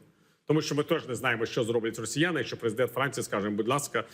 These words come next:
ми не, не зрушимо, тому що ми так домовилися, це є домовленості, ми тут будемо стояти, і ви маєте там стояти". Але в будь-якому разі я не вірю, що саме тому, що це Путін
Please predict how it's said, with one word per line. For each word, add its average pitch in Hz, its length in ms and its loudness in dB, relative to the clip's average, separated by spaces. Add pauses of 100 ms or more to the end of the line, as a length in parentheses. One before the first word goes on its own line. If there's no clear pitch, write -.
(140)
ми 127 160 4
не, 120 220 2
не 123 180 2
зрушимо, 110 500 0
тому 110 200 0
що 113 140 0
ми 110 100 2
так 107 200 -2
домовилися, 135 520 2
це 117 140 -4
є 107 120 2
домовленості, 131 520 0
ми 120 120 0
тут 120 120 0
будемо 117 240 0
стояти, 147 400 0
і - 20 2
ви 123 140 -2
маєте 110 280 0
там 95 160 -2
стояти". 87 300 -4 (1000)
Але 156 220 4
в 127 140 -6
будь-якому 147 580 2
разі 165 300 2
я 135 120 0
не 135 140 -2
вірю, 117 280 0
що - 140 -4
саме 120 240 2
тому, 123 240 0
що - 180 -4
це - 160 0
Путін 113 460 -4